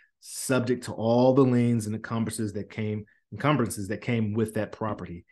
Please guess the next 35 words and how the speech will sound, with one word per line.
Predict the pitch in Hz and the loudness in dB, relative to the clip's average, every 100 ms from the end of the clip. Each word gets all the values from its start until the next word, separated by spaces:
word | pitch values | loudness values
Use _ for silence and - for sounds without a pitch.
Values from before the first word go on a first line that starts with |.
| _ _ _ | _ _ _
Uh, | 95 98 98 98 | -10 -8 -6 -6
they're | 92 110 | -2 -2
not | 110 120 | 2 0
allowed | 127 120 135 135 131 127 | 2 2 4 4 2 0
to | 127 117 | -2 -2
escape, | 107 - 147 147 120 | -4 0 4 4 2
remove, | 107 104 127 147 143 123 | -4 0 6 8 10 6
or | 113 | 2
be | 120 | -2
exonerated | 110 104 127 139 123 120 - - _ | -2 -4 -2 0 2 0 -4 -14 _
from | - - 180 190 180 175 _ | -6 4 6 8 6 0 _
those | 117 135 131 107 | 2 2 2 -2
debts | 95 131 101 95 | -2 -2 -2 -8
or | 117 | -6
those | 117 117 | -2 -2
encumbrances | 107 - 151 131 117 113 107 104 - _ _ _ - | -4 0 2 2 0 -4 -6 -8 -16 _ _ _ -2
unless | 131 120 135 151 147 - - - | 0 4 4 4 4 -2 -10 -4
an | 123 | -2
express | 113 - 147 147 | -2 -2 2 2
part | - 143 139 | 2 2 4
of | |
the | 120 | 4
will | 113 127 | 2 0
grants | 120 101 123 113 - - | -2 -4 -6 -6 -10 -10
the, | 113 110 107 107 - _ _ - | -4 -2 -2 -4 -8 _ _ -10
uh, | 107 104 - | -8 -8 -8
the, | 110 110 107 107 | -6 -4 -2 -2
the | 107 | -4
right | 104 - 117 117 | -6 -4 -2 0
of | |
exoneration. | 113 101 113 110 110 - 107 | -2 -2 -4 -2 -2 -4 -2
And | |
however, | 131 143 131 | 2 4 6
this, | 143 - _ - | 2 0 _ -6
this, | 131 | -6